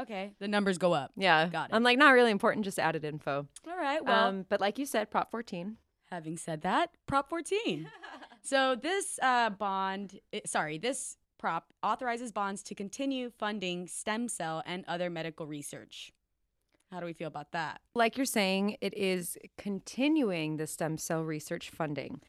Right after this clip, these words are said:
Speaker 2: Prop seventy-one in two thousand fourteen was for three billion dollars, and that prop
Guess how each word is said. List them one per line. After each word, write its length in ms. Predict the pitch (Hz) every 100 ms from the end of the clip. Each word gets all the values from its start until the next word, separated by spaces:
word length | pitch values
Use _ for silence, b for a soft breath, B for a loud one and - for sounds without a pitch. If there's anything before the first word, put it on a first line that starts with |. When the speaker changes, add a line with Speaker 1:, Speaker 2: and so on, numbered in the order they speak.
| b -
Speaker 2:
Prop 400 | - 190 214 - -
seventy-one 720 | - - 180 202 254 240 185
in 100 | 196
two 140 | -
thousand 280 | - 160 160
fourteen 640 | 180 208 - 175 143 139 147 -
was 240 | 170 160 -
for 160 | 180
three 280 | 160 - 180
billion 380 | 165 202 233 247
dollars, 540 | 190 69 - - - -
and 140 | 175 185
that 240 | 220 -
prop 420 | - 185 175 -